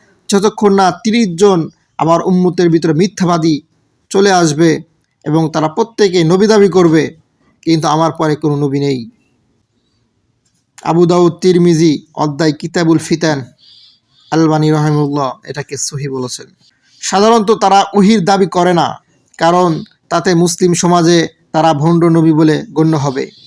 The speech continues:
এই জন্য তারা স্বপ্ন বা কাশফের মাধ্যমে তা জানার দাবি করে।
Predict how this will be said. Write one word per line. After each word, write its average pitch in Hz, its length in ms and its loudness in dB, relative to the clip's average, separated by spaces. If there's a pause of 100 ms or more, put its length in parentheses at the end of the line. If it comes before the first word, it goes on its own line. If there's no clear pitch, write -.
(360)
এই 180 160 -2
জন্য 196 200 2
তারা 185 220 2
স্বপ্ন 180 560 0
বা 170 160 0
কাশফের 185 480 -2
মাধ্যমে 180 540 0 (320)
তা 170 200 0
জানার 175 280 2
দাবি 160 240 0
করে। 143 260 -6